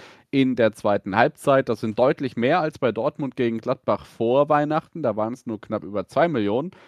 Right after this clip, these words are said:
Und auf diese drei Komma eins eins bei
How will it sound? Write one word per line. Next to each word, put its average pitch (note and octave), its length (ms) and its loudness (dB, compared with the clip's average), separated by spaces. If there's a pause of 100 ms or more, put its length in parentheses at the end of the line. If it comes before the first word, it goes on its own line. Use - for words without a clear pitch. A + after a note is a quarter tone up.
(160)
Und - 240 -8
auf C#3 100 -8
diese A2 240 -8
drei F#2+ 240 -4
Komma A2 240 -4
eins F#2 280 -8
eins A2 460 -8
bei G2+ 460 -2